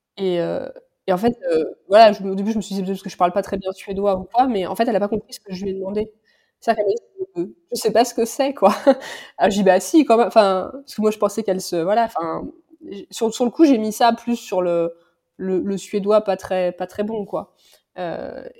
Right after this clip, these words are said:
et en fait, elle a réfléchi, elle a réfléchi, puis elle m'a dit, mais, euh, elle m'a dit, « Ah, mais oui, oui, oui, oui, bien sûr, euh, parce que Victoria, qui est la, euh, la princesse de, de Suède,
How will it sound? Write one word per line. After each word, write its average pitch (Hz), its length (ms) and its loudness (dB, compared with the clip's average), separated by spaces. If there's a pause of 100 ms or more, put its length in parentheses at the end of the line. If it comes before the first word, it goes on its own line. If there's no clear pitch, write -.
(160)
et 190 80 -2
en 170 60 2
fait, 233 140 2
elle 202 80 4
a 170 60 8
réfléchi, 202 540 4
elle 185 80 2
a 170 60 0
réfléchi, 175 340 -8
puis 233 100 -4
elle 185 60 -4
m'a 175 80 -4
dit, 196 140 -6
mais, 185 240 -6
euh, 170 100 -6 (460)
elle 208 40 -8
m'a 208 60 4
dit, « 226 120 4
Ah, 277 60 6
mais 247 240 2
oui, 277 240 4
oui, 294 180 6
oui, - 0 -
oui, 269 280 2
bien 220 180 -2
sûr, 254 280 -4
euh, 185 200 4 (240)
parce 208 160 -6
que - 80 -4
Victoria, 220 580 2
qui - 180 -6
est 170 40 0
la, 180 320 0 (680)
euh, 180 160 -6
la 180 120 -6
princesse 190 380 -8
de, 160 220 -4
de 170 120 -8
Suède, 214 440 -8